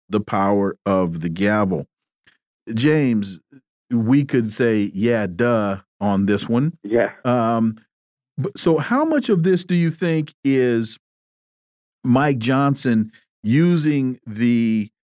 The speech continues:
Speaker 1: uh, threat of impeachment inquiry as just cannon fodder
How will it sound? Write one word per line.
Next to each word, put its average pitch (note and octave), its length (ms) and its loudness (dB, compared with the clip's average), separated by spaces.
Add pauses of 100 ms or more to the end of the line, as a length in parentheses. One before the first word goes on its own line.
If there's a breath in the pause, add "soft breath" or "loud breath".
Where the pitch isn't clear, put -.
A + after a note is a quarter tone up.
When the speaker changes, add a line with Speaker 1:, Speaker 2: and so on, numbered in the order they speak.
(140)
Speaker 1:
uh, F#2+ 360 0
threat - 580 -4 (400)
of A#2 460 0 (100)
impeachment B2 800 0
inquiry G#2+ 800 -2 (520)
as A2+ 400 0
just C3 380 -2 (1160)
cannon G#3 380 2
fodder A2 460 -2